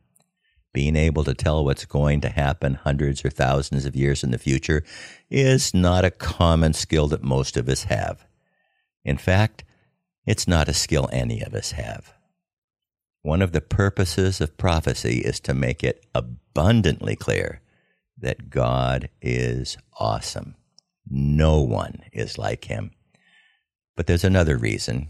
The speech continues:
God uses prophecy. God knows what we are like. He says through the prophet Isaiah, "The former things I declared of old, they went out of my mouth and I announced them.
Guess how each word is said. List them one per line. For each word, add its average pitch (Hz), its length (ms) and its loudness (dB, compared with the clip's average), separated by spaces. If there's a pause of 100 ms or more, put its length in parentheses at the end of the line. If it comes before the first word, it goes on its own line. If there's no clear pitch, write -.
God 58 280 -4
uses - 300 -8
prophecy. 64 680 -8 (760)
God 78 300 2
knows 76 300 4
what 76 280 0 (580)
we 98 520 0 (220)
are 57 160 0
like. 50 420 -4 (400)
He 73 140 -4
says 67 360 0
through 67 200 0
the 62 100 -2
prophet 64 420 -2
Isaiah, 62 640 0 (760)
"The 78 80 -4
former 107 480 2
things 71 380 0
I 65 100 0
declared 67 400 0
of 64 100 0
old, 67 260 0
they 71 100 2
went 73 180 2
out 85 200 2
of 87 80 2
my 73 180 2
mouth 69 360 2
and 71 100 2
I 65 100 2
announced 65 480 2
them. 123 180 2